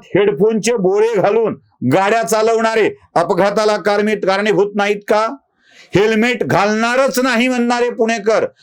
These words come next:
स्वतःच्या मृत्यूला कारणीभूत नाहीत का? अहो, उद्या जर ठरलं ना की या सगळ्या शिक्षा करायच्या, तर या लोकांची व्यवस्था काय करणार आहात, हा सुद्धा प्रश्न आपल्या समोर पडतो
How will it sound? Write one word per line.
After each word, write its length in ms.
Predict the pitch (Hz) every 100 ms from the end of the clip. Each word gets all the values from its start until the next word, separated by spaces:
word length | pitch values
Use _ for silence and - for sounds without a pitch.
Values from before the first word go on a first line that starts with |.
| _
स्वतःच्या 560 | 180 175 208 214 247 208
मृत्यूला 600 | 131 165 160 220 226 220
कारणीभूत 500 | 214 220 220 180 220
नाहीत 260 | 226 202 202 -
का? 360 | 214 214 226 262 - _ _ _ _ _ _ _ _ _ _ _ _ _
अहो, 380 | 135 190 202 139
उद्या 280 | 135 190 196
जर 200 | 165 202
ठरलं 460 | - 165 156 196
ना 320 | 196 175 190 262 - _ _ _ -
की 200 | 180 160
या 120 | 190
सगळ्या 360 | - 175 196 202
शिक्षा 340 | 202 - 202
करायच्या, 480 | 180 185 185 185 214
तर 180 | 214 233
या 300 | 190 135 196
लोकांची 480 | 240 240 254 247 220
व्यवस्था 440 | 247 247 240 - 233
काय 220 | 220 226
करणार 320 | 220 220 214
आहात, 200 | 202 175 - _ _
हा 120 | 170 185
सुद्धा 360 | 180 143 165
प्रश्न 280 | 190 170 185
आपल्या 300 | 175 175 175
समोर 260 | 160 170 160
पडतो 500 | 156 151 208 247